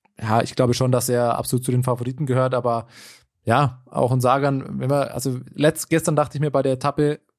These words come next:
zweitausendzwanzig hätte Sagan, wäre er noch kurz vor Finish die Kette runtergesprungen oder er wäre irgendwie im Sprint nur in Anführungszeichen Fünfter geworden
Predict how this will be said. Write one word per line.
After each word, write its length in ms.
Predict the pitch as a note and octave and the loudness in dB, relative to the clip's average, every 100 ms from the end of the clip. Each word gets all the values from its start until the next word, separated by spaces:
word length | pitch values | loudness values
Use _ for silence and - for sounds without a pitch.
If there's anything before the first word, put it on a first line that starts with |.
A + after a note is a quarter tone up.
| _ - | _ -4
zweitausendzwanzig 800 | C#3+ C3 B2+ C3 C#3 D3 D#3 D3+ | 2 4 4 0 0 0 0 -2
hätte 160 | C3+ | -2
Sagan, 420 | C3+ C#3 C#3+ C3+ | 0 0 0 -2
wäre 180 | C3 C3 | -2 -2
er 20 | |
noch 140 | C3 B2+ | -2 -2
kurz 180 | C#3+ - | -4 -2
vor 80 | |
Finish 260 | B2+ C#3 B2+ | -2 -2 -2
die 120 | C3+ | -4
Kette 260 | A#2+ D#3 D#3 | -2 0 0
runtergesprungen 720 | D#3 D#3 C3+ - D3 D#3 D3+ | 0 0 -2 -4 -4 -2 0
oder 200 | C3 B2 | 0 0
er 100 | B2+ | 2
wäre 140 | B2 C3 | 0 0
irgendwie 160 | C3 | 0
im 60 | B2+ | -2
Sprint 420 | B2+ C#3 C3+ B2+ | -2 -2 -2 -6
nur 220 | C3 C#3 | -4 -2
in 80 | C3+ | 0
Anführungszeichen 560 | C3 B2+ C3+ B2 C3+ B2+ | -2 -4 -6 -2 -2 0
Fünfter 320 | C#3+ D3+ D#3+ | 0 0 0
geworden 420 | C3+ C#3 C#3 C#3+ | -2 -2 -2 -4